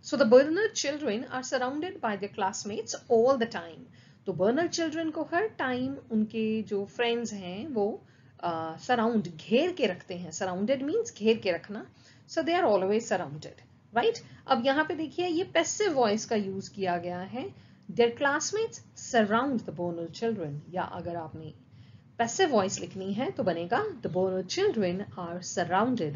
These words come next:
by their classmates." They all belong to same social status except the Kelveys। सिर्फ दो बच्चियां हैं Kelveys, उनके अलावा, except, उनके अलावा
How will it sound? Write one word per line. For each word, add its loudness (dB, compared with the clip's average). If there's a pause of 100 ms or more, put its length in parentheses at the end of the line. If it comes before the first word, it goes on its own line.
by -8 (120)
their -4 (400)
classmates." -6 (1400)
They 6 (180)
all 12
belong 0 (100)
to 6
same -2 (120)
social -6
status -4 (160)
except -8
the 4 (480)
Kelveys। 0
सिर्फ 0
दो 4
बच्चियां -2
हैं -4
Kelveys, 0 (840)
उनके 6
अलावा, 2
except, -8
उनके -2
अलावा 0